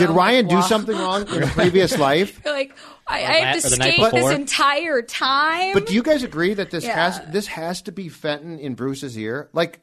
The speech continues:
Speaker 1: there, Matt Reed is a better player than A-, Aberg and can be called up and was called up. And, um, Sealer, Linz, I'm with you, is a clear step up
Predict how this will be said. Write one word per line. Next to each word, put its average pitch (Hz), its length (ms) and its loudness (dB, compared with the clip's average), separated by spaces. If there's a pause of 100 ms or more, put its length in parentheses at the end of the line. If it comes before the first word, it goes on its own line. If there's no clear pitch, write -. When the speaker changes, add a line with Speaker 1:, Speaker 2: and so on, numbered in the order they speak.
Speaker 1:
there, 165 280 -6 (600)
Matt 214 340 0
Reed 196 220 2
is 151 120 -2
a 135 60 0
better 147 280 -2
player 151 320 -2
than 139 160 -4 (200)
A-, 143 120 -2 (200)
Aberg 107 200 -6
and 120 100 -6
can 127 140 -6
be 127 80 -4
called 143 360 0
up 120 220 -2
and 120 160 -10
was 131 220 -4
called 95 280 -6
up. 104 200 -6 (520)
And, 135 360 -4
um, 127 500 -4
Sealer, 151 600 -2 (340)
Linz, 131 260 -4
I'm 151 180 -2
with 185 140 -4
you, 180 420 -6 (300)
is 139 200 0
a 143 60 -2
clear 165 380 -2
step 120 340 -4
up 113 300 -4